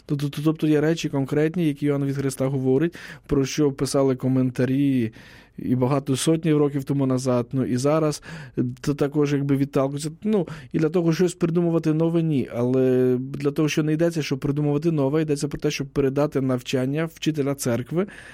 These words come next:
для, передусім для самого себе, щоб зрозуміти те, що він хоче сказати, а пізніше вже, як в нашому випадку, також і для тих, хто нас слухає. Тобто я не хочу придумувати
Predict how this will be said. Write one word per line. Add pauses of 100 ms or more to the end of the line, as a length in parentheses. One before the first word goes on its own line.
(600)
для,
передусім
для
самого
себе,
щоб
зрозуміти
те,
що
він
хоче
сказати,
а
пізніше
вже, (240)
як
в
нашому
випадку,
також
і
для
тих,
хто
нас
слухає.
Тобто (300)
я
не
хочу
придумувати